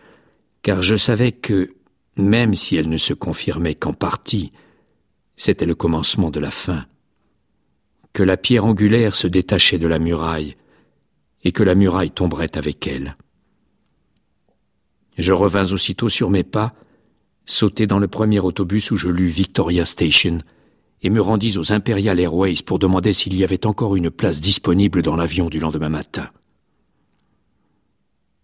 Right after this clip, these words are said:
Je voulais revoir encore une fois ma vieille mère,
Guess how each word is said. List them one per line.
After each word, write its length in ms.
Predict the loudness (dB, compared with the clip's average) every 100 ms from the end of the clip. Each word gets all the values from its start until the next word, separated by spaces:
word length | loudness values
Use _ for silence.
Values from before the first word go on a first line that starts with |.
| _ _ _ -4
Je 140 | 0
voulais 200 | 4 4
revoir 380 | 4 2 2 0
encore 280 | 0 -2 -2
une 120 | -4
fois 220 | -4 -4 -2
ma 120 | -2
vieille 280 | -2 -4 -2
mère, 400 | -2 -4 -6